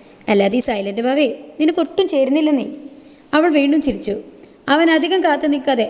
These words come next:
അവളുടെ ചുണ്ടിലേക്ക് അവൻ്റെ ചുണ്ട് അടുപ്പിച്ചു. അതൊരു ദീർഘചുംബനത്തിലേക്ക് വഴിയൊരുക്കി. ഒടുവിൽ ശ്വാസം കിട്ടില്ലെന്നായപ്പോൾ അവർ ചുണ്ടുകൾ വേർപ്പെടുത്തി. അവൻ അവളെയും പൊക്കിയെടുത്ത് കാട്ടിലെ കട്ടിലേക്ക് മറിഞ്ഞു. നാല്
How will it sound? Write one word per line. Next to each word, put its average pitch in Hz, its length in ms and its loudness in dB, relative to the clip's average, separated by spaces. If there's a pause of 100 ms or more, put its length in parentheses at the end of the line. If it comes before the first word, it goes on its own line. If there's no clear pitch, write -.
അവളുടെ 214 260 -2
ചുണ്ടിലേക്ക് 285 360 2
അവൻ്റെ 262 160 -4
ചുണ്ട് 214 240 -8
അടുപ്പിച്ചു. 202 320 -10 (560)
അതൊരു 226 260 2
ദീർഘചുംബനത്തിലേക്ക് 254 880 2
വഴിയൊരുക്കി. 208 460 0 (400)
ഒടുവിൽ 311 260 2
ശ്വാസം 330 340 0
കിട്ടില്ലെന്നായപ്പോൾ 330 680 0 (140)
അവർ 208 160 0
ചുണ്ടുകൾ 247 400 0
വേർപ്പെടുത്തി. 202 440 -4 (420)
അവൻ 202 220 0
അവളെയും 214 280 0
പൊക്കിയെടുത്ത് 233 460 0 (160)
കാട്ടിലെ 208 420 -2
കട്ടിലേക്ക് 226 460 -2
മറിഞ്ഞു. 180 260 -6 (880)
നാല് 320 400 4